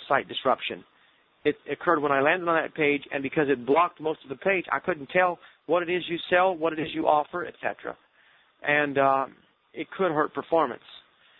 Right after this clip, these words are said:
Uh, with that in mind, I'm back on the page now. And, uh, any-, everybody looking at this page, if you'll tell me quickly, start telling me what you would do differently. In fact, I'd like to have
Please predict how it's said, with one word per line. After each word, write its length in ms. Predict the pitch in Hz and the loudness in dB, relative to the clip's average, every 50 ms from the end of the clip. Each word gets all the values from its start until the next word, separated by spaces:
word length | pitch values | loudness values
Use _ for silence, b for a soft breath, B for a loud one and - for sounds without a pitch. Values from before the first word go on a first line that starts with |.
| b b b b b | b b b b b
Uh, 240 | 135 147 147 147 151 | 0 0 0 0 0
with 200 | 151 147 165 185 | 2 4 4 6
that 160 | 190 185 170 | 6 6 4
in 80 | 156 156 | 2 0
mind, 320 | 165 165 165 165 175 175 | 0 2 2 2 2 0
I'm 200 | 139 147 143 143 | 0 0 0 2
back 200 | 135 170 185 185 - | 4 4 4 4 2
on 100 | 165 143 | -2 -8
the 60 | 135 | -6
page 220 | - - 147 131 123 - - | -6 -6 -6 -6 -6 -6 -4
now. 300 | 131 131 143 160 165 160 b b b b b b _ - | 0 2 2 2 0 -2 b b b b b b _ 0
And, 340 | 170 165 160 156 156 156 156 | 0 2 2 2 0 0 2
uh, 200 | 156 151 151 147 - _ _ - 185 | 4 4 4 4 2 _ _ -8 -4
any-, 140 | 196 220 214 214 | -2 -2 0 2
everybody 260 | 208 214 220 214 208 | 2 2 2 2 0
looking 220 | 202 196 190 196 190 | 0 -2 -2 -4 -6
at 60 | 175 | -8
this 80 | - - | -4 -2
page, 240 | 196 185 185 190 180 - - - _ _ | 0 2 2 0 -2 -6 -12 -18 _ _
if 100 | - 147 - | -12 -6 -2
you'll 100 | 175 175 | -2 -2
tell 140 | 170 190 185 | 0 0 0
me 100 | 170 160 | 0 0
quickly, 400 | - - 175 - - 131 123 - b b b b b b b - | 0 0 -2 -2 -2 -4 -4 -6 b b b b b b b -2
start 200 | - 190 196 190 - | 2 2 2 2 2
telling 180 | 196 196 185 | 0 0 0
me 60 | 175 160 | 0 -2
what 180 | 151 160 139 | -2 -2 -2
you 140 | 156 151 196 | -2 -2 -2
would 120 | 196 196 160 | -2 0 0
do 100 | 165 160 | 0 0
differently. 400 | 139 151 147 - - 131 151 151 | 0 0 0 -2 -2 -4 -2 -2
In 60 | 143 | 0
fact, 220 | - 190 180 - - | 2 0 0 2 2
I'd 160 | 202 220 220 | 2 2 4
like 180 | 220 214 214 208 - - | 4 2 2 0 -4 -8
to 80 | - 170 | -10 -6
have 240 | 151 175 180 175 | -2 0 0 0